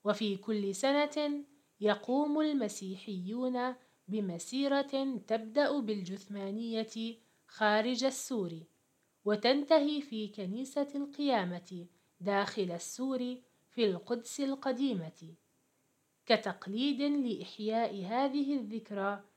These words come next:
من القرن الرابع عشر.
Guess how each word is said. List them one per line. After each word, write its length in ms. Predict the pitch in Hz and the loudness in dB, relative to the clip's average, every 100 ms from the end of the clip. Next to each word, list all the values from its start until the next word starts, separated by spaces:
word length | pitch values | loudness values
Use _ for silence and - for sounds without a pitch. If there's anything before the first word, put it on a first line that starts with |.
| - | -8
من 220 | 208 220 | -2 0
القرن 640 | 185 170 - 220 247 262 254 | -2 -6 -2 2 4 4 0
الرابع 680 | 254 185 180 202 226 254 262 | -2 -2 0 2 2 4 4
عشر. 600 | 262 254 254 180 160 | 6 6 4 0 -8